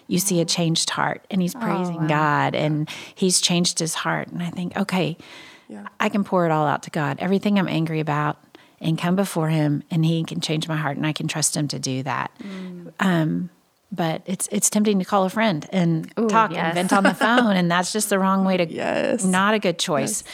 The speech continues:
Speaker 3: Yes.
Speaker 1: So, um, I, I love that Lord gave us a big giant book of Psalms to
Speaker 3: <laughs>
Speaker 1: use as a,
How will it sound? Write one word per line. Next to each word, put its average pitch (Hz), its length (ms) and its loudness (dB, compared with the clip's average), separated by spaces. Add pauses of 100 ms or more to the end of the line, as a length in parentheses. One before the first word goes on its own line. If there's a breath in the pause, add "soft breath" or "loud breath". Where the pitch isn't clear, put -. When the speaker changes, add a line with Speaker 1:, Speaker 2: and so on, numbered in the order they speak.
(200 loud breath)
Speaker 3:
Yes. - 120 -12
Speaker 1:
So, 175 340 0
um, 170 400 0 (260)
I, 185 280 0
I 180 100 0
love 180 200 0
that 165 140 0
Lord 160 240 0
gave 156 140 -6
us - 180 -10
a 151 100 -6
big 196 380 -4
giant 180 320 -2
book 165 200 -4
of - 100 -4
Psalms 135 380 -2
to 123 220 0
Speaker 3:
<laughs> 160 300 2
Speaker 1:
use - 120 2
as 160 240 2
a, 147 200 -2